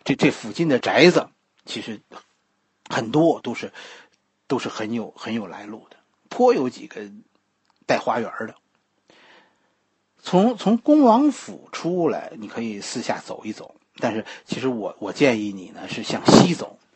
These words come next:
从这个地方去护国寺。护国寺现在就是一个，一条街的名字了，是吧？这，这原来呢是，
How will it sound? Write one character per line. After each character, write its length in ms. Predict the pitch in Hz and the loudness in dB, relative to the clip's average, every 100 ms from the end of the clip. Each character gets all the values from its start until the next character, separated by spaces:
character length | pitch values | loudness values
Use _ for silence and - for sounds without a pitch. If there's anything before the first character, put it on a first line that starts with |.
| _ _ _ | _ _ _
从 300 | - 113 120 | -10 -6 2
这 160 | 202 135 | 4 4
个 80 | 104 | 0
地 160 | 110 | -8
方 160 | - 107 | -10 -12
去 160 | - | -10
护 240 | 120 - 170 | -8 -6 -6
国 220 | - 151 | -2 -2
寺。 220 | - 311 - _ - - - - - | -2 -8 -12 _ -20 -20 -20 -20 -20
护 240 | - - 311 | 4 8 10
国 200 | 214 277 | 12 10
寺 240 | - 214 | 8 2
现 240 | - 175 165 | 6 6 6
在 100 | 131 | 4
就 160 | - | 4
是 120 | 135 | 2
一 100 | 107 | -2
个， 240 | 123 123 113 | 0 -2 -4
一 80 | - | -8
条 140 | 120 | -4
街 300 | 120 202 226 | -2 8 10
的 100 | 185 | 8
名 240 | 98 90 101 | 4 -8 -10
字 80 | 95 | -10
了， 140 | - _ _ _ _ | -12 _ _ _ _
是 120 | - | 0
吧？ 180 | 131 107 | 2 4
这， 200 | - 147 | 4 4
这 140 | 170 | 4
原 220 | 131 131 156 | 4 4 4
来 180 | 131 | 4
呢 140 | 151 147 | 4 2
是， 220 | 143 | 0